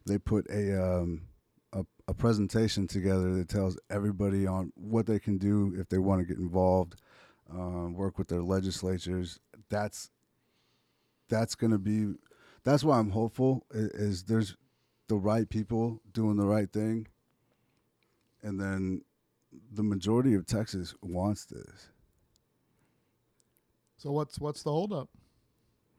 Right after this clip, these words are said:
Speaker 1: The laws. The people of Texas really don't have any power. I feel if, if we could have had a, a ballot initiative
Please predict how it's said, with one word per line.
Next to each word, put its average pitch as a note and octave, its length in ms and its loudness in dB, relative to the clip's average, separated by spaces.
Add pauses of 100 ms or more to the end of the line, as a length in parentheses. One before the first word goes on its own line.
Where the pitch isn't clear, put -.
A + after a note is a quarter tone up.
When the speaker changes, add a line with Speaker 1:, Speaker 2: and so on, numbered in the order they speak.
(960)
Speaker 1:
The - 60 -4
laws. F2 640 0 (140)
The F2+ 280 0 (120)
people F#2+ 280 4
of F2+ 80 0
Texas F#2 400 0
really F#2 260 2
don't F2+ 200 2
have F2+ 180 0
any E2+ 140 -4
power. F#2+ 380 0
I E2+ 60 -2
feel F#2+ 340 2
if, F#2 280 -2
if F2+ 160 0 (560)
we G2+ 180 6
could G#2 160 2
have F#2+ 80 6
had F#2 180 4
a, E2+ 60 0 (160)
a F#2 100 0
ballot F#2 400 4
initiative A2 680 2